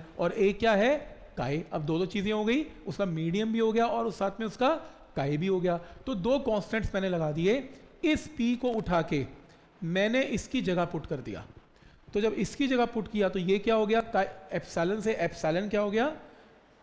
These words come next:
कैंसिल, ये हो गया कैंसिल, ये इधर चला गया, कॉमन आ गया, कॉमन आके ई नॉट के नीचे ई आ गया, ई नॉट by ई क्या होता है, के,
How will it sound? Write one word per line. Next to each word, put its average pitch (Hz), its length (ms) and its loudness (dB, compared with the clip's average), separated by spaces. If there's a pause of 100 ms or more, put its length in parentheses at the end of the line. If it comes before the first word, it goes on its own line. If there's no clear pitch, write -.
(140)
कैंसिल, 143 520 -4 (120)
ये 180 160 0
हो 185 120 2
गया 180 160 0
कैंसिल, 143 600 -8 (920)
ये 202 320 4
इधर 226 180 2
चला 233 240 2
गया, 240 180 2 (760)
कॉमन 185 280 2
आ 226 100 4
गया, 240 220 4 (680)
कॉमन 208 340 2
आके 208 420 2 (640)
ई 220 180 2
नॉट 226 240 0
के 233 80 0
नीचे 180 280 -4
ई 226 200 0
आ 226 120 6
गया, 240 240 2 (540)
ई 214 140 2
नॉट 233 180 0
by 226 100 2
ई 226 220 0
क्या 226 120 2
होता 226 160 0
है, 226 80 2
के, 240 340 2